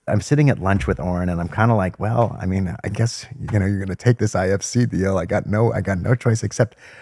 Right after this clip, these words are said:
there's one last Hail Mary, which I don't think I'd even really told him before because I was so sure I wasn't gonna do this.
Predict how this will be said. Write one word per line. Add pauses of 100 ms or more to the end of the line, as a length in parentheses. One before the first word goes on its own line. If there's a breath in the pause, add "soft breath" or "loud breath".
(260 loud breath)
there's
one (340)
last
Hail
Mary, (640)
which
I
don't
think
I'd
even
really
told
him
before
because
I
was
so
sure
I
wasn't
gonna
do
this.